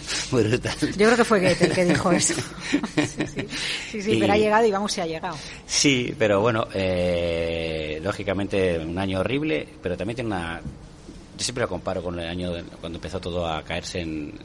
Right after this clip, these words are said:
Speaker 1: con las punto com, el año dos mil. Fue un proceso como mucho más lento, eh, y duró tres años. Eh, los procesos virulentos y muy acelerados también tienen la ventaja de que corrigen antes. Es decir, es como
Speaker 2: Se puede corregir en tiempo o en profundidad, me dijo
Speaker 1: Exacto.
Speaker 2: un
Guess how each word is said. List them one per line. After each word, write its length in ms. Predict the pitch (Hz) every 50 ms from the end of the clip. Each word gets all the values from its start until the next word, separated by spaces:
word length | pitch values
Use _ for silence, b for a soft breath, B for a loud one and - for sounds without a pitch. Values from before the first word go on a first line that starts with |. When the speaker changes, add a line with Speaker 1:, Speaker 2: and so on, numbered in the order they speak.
| - - 71 -
Speaker 1:
con 120 | - 80
las 100 | 76 71
punto 240 | - - 90 85 92
com, 180 | - 107 110 107
el 80 | 92
año 160 | 87 85 87 82
dos 160 | 78 71 -
mil. 200 | 101 110 110 104 B B B B B B B B
Fue 140 | - - 107
un 80 | 104 98
proceso 340 | 113 107 110 110 104 113
como 180 | - 104 101 92
mucho 220 | 95 101 101 -
más 180 | 117 110 101 98
lento, 400 | 107 107 113 110 - 110 107 - B B B B B B B - -
eh, 380 | - 92 92 92 90 87 85 82
y 80 | 82 80
duró 180 | 85 92 101
tres 220 | 107 - 87 80 -
años. 400 | 98 95 90 87 76 69 - - -
Eh, 160 | - 82 90 82
los 120 | 95 -
procesos 400 | - 104 95 113 110 117 117 110
virulentos 640 | 120 113 107 104 110 123 123 117 - 117 110 107 110
y 440 | 104 101 98 95 95 95 95 92 85
muy 140 | 95 107 107
acelerados 480 | 101 - 110 101 98 101 101 107 104
también 220 | - 104 95 98 95
tienen 180 | - 98 98
la 80 | 95 92
ventaja 400 | 90 87 85 92 90 - - 92
de 80 | 87 85
que 80 | -
corrigen 400 | - 82 80 78 76 - 87 78 82
antes. 260 | 85 82 - - - - - - B B B B B B B - -
Es 60 | 95 90
decir, 240 | 90 85 92 87 87
es 120 | 87 -
como 760 | - 92 90 87 85 85 82 82 80 78 78 76 73 71 139 -
Speaker 2:
Se 100 | - 208
puede 140 | 214 226
corregir 280 | 220 226 226 214 233 233
en 80 | 220 208
tiempo 220 | 247 262 254 262
o 20 | 262
en 60 | 208
profundidad, 560 | 190 190 - 202 190 175 180 185 175 156 151 -
me 100 | 165 156
dijo 120 | 170 202
Speaker 1:
Exacto. 140 | 202 196 220
Speaker 2:
un 40 | 214